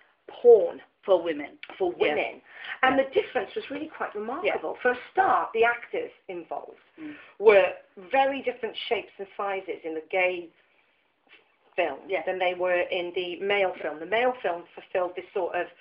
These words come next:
Speaker 1: emaciated, very skinny, with big
Speaker 2: Blonde.
Speaker 1: breasts,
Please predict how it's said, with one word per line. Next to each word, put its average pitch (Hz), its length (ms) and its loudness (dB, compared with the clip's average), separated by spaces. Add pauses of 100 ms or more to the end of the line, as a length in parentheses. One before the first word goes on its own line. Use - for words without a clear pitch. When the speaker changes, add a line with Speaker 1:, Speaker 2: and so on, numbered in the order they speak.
(280)
Speaker 1:
emaciated, 190 1040 -2
very 170 400 0
skinny, 165 380 -4
with 160 200 -8
big 170 140 -4
Speaker 2:
Blonde. 170 160 -2
Speaker 1:
breasts, 165 480 4